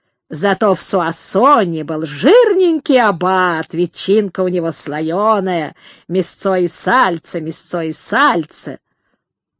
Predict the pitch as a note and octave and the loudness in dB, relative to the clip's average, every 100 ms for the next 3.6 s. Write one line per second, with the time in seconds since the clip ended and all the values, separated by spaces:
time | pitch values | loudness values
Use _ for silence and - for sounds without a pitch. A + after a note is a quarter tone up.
0 | _ _ _ _ F3 F3 F#3+ F#3 G3 B3+ | _ _ _ _ -6 -2 -2 -2 0 0
1 | - D#3+ A3+ F3+ E3 - - C#4+ C#4+ - | 0 0 0 0 -6 -10 -4 -2 -2 -6
2 | D3+ - F3 G3 B3+ A#3 G#3+ B3 B3+ C4 | -16 -8 -4 0 0 0 -2 -4 -6 -6
3 | B3 B3+ - - A#3+ D3 | -8 -8 -8 -2 -2 -2